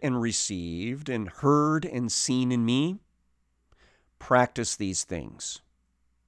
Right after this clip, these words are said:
So once again, he offers himself as an example. And this is what all preachers, all elders should be willing to do.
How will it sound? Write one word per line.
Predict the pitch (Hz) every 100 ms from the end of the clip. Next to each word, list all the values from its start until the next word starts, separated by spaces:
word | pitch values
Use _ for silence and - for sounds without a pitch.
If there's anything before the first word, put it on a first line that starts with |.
| _ _ _ _ _ -
So | 98
once | 98 107 151
again, | 160 123 117
he | 101 113 -
offers | 104 117 - 156
himself | 185 180 - 104 104 -
as | 113 110
an | 113
example. | 110 101 95 101 107 104 - - - _ _ _ _ _ _ _ _ _ _ _ _ _ _ _ _ _ _ _ _ -
And | 110 104
this | 120 123 165
is | 143
what | 110 110 120 - _ _ _ -
all | 120 123 147
preachers, | - - 180 202 - 98 80 90 135 - - - -
all | 107 120 165 196 -
elders | 147 170 208 180 139 101 95 123 143 - -
should | - - 143 175 160
be | 135 170
willing | 139 127 131 135 147
to | 139 135
do. | 123 208 190 76